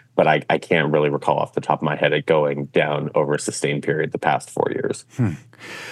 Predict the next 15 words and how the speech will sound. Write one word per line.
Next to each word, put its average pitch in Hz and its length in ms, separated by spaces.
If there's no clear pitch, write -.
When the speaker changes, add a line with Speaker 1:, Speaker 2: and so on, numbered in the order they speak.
Speaker 1:
at 85 120
all. 71 360
Speaker 2:
The, 131 220
I 123 120
mean, 123 240
tied 156 560
to 139 120
that, 82 560
the, 113 180
the - 160
price 151 720
of 107 200
office 95 400
space - 760
is, 104 500